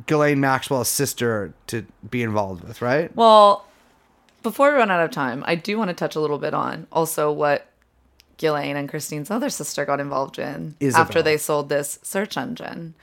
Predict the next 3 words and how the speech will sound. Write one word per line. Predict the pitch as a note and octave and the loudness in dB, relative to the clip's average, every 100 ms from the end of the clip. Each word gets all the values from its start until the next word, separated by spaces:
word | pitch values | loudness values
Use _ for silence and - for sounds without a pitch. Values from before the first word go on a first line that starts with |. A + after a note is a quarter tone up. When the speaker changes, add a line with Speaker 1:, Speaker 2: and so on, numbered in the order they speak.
| - | -4
Speaker 1:
Okay. | B2+ D3+ C3+ A2+ D#3 - _ _ | -2 0 0 0 -2 -6 _ _
Speaker 2:
Isabel | G3+ B3+ C#4+ G#3 D#3 C3 C3 F3 E3+ - | 2 2 2 2 4 4 2 0 -6 -4
Maxwell | D#3+ C#3+ - - C3 A2+ C#3+ | -2 -2 -4 -4 -2 -2 -6